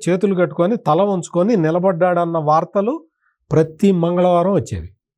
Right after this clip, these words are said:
ప్రతి సోమవారం వచ్చేది, జ-, బుట్ట, బ-, పెట్టె సర్దుకున్నాడు, రేపొద్దున రిజర్వ్ బ్యాంక్ దగ్గరికి వెళ్ళబోతున్నాడు అని. బుధవారం వచ్చేది,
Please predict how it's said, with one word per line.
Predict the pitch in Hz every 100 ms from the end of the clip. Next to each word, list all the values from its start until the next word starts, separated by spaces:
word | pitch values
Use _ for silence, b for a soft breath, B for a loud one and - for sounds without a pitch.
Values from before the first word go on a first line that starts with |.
| _ _ _ _ -
ప్రతి | 175 175
సోమవారం | 196 220 220 208
వచ్చేది, | 175 175 143
జ-, | 147 - b b -
బుట్ట, | 160 180
బ-, | 170 139 147 143 131 175
పెట్టె | 165
సర్దుకున్నాడు, | 185 170 165 175 165 175 240 220 185 175 160
రేపొద్దున | 151 160 147 160 175 160 147 131 127
రిజర్వ్ | 143 170
బ్యాంక్ | 160 156
దగ్గరికి | 151 147 139
వెళ్ళబోతున్నాడు | 135 135 131 127 113 101 92 92 _ _ _ 127
అని. | 113 85 _ b b b b -
బుధవారం | 139 214 233 220 240
వచ్చేది, | 208 190 131 95